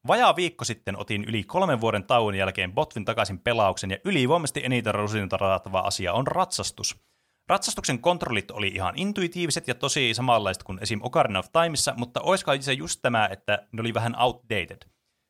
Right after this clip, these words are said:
Pääsehän hepalla kyllä teitä ja tasaisempia alueita pitkin semi-jouhevasti eteenpäin, mutta huomasin tosi varvoin käyttäväni hevosta, kun se oli jotenkin tosi kömpelö. Paras asia ehdottomasti se avoimuus, ettei näy kartalla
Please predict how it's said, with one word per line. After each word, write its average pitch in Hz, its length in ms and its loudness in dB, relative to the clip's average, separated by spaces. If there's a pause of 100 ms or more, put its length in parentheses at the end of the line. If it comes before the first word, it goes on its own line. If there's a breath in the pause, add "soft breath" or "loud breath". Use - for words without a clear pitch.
(120)
Pääsehän 180 400 4
hepalla 160 320 4
kyllä 113 220 -2
teitä 175 320 2
ja 113 100 4
tasaisempia 127 420 0
alueita 104 200 0
pitkin 127 320 -6
semi-jouhevasti 147 840 0
eteenpäin, 131 480 -2
mutta 127 240 -6
huomasin 131 420 0
tosi 139 300 -2
varvoin 104 360 2
käyttäväni 95 520 -2
hevosta, 104 340 -2
kun - 60 -16
se - 80 -6
oli 98 160 -2 (160)
jotenkin 107 340 -6
tosi 127 260 -2
kömpelö. 82 480 -4 (440)
Paras 180 240 4
asia 135 200 -2
ehdottomasti 139 440 -2
se 117 120 0
avoimuus, 160 640 2
ettei 113 420 -2
näy 120 300 2
kartalla 117 540 2